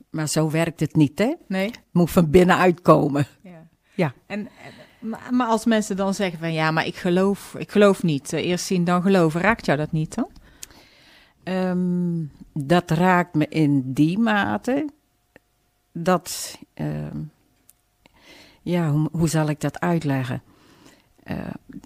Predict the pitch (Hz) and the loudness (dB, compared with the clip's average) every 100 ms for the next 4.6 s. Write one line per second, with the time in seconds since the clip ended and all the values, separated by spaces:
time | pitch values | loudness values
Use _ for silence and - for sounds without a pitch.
0 | _ _ _ _ _ _ _ _ - - | _ _ _ _ _ _ _ _ -18 -8
1 | 180 190 175 208 - 180 214 240 190 180 | 0 0 0 -4 -4 -2 0 0 -2 -2
2 | 185 196 190 185 170 - 170 - 160 156 | 0 2 2 0 -6 -4 -4 -4 -4 -2
3 | 151 156 143 - 165 - - - - 170 | -4 -4 -4 0 0 0 -8 -20 -4 0
4 | 160 147 - 135 131 131 | 0 -2 -6 -10 -8 -10